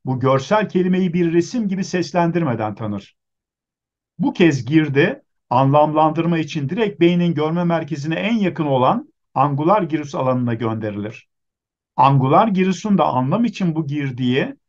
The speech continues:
beynin Wernicke ve supramarjinal gyrus alanlarıyla aynı anda paylaşmasıyla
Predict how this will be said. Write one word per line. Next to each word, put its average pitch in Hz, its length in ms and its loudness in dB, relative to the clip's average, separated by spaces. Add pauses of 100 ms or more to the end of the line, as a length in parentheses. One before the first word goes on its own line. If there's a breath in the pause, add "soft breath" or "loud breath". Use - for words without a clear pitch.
(240)
beynin 156 360 2
Wernicke 151 560 0
ve 165 100 0
supramarjinal 156 1000 -2
gyrus 175 280 -6
alanlarıyla 143 680 0
aynı 170 320 0
anda 143 240 -2
paylaşmasıyla 139 1080 -2